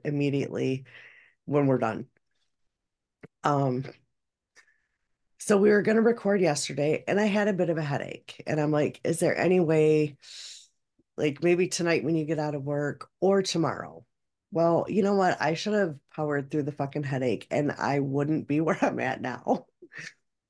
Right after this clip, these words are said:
So a little while after, um, getting up and getting motivated and everything, my husband, who hates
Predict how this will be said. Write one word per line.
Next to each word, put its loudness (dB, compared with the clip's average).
So 2
a 2
little 4
while 2
after, -2
um, -2
getting 0
up 0
and -4
getting -2
motivated -2
and -4
everything, -4
my 0
husband, 0
who -2
hates -2